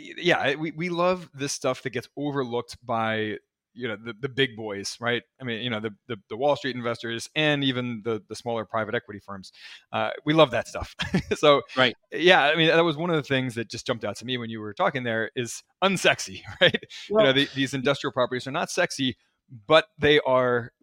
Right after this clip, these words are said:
Speaker 1: lucrative.
Speaker 2: You know, and we've had tenants stay as long as twenty-two years. I mean, think about this, Brian, and this probably doesn't apply to you because we were just talking before the show about all your travels, but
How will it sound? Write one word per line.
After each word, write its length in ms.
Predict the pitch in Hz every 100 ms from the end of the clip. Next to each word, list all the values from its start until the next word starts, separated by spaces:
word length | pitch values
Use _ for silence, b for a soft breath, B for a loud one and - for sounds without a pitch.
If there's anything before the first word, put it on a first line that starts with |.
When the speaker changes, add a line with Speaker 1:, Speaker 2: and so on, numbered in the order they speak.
| 123
Speaker 1:
lucrative. 500 | 120 95 82 67 _ _ B B B _ _
Speaker 2:
You 120 | 202
know, 160 | 202 208
and 220 | 202 196
we've 140 | 185 156
had 280 | 185 185 143
tenants 380 | 196 208 143
stay 240 | - 180 156
as 160 | 143
long 220 | 156 151 135
as 100 | -
twenty-two 460 | - 156 139 151
years. 260 | 143 156 139
I 60 |
mean, 140 | 135 135
think 200 | 220 196
about 240 | 143 120
this, 300 | 113 104 - - _ _
Brian, 400 | 123 120 131 147 -
and 140 | 143
this 100 | 185
probably 380 | - 226 226 170
doesn't 240 | 160 143
apply 300 | - - 143
to 80 | 123
you 180 | 143 139
because 400 | 135 131 131 -
we 100 | 147
were 100 | 147
just 220 | 147 139
talking 300 | 151 143 131
before 240 | 123 - 127
the 60 |
show 220 | - 160
about 200 | 131 127
all 80 | 131
your 140 | 113 101
travels, 420 | 170 160 117 107
but 260 | 139 131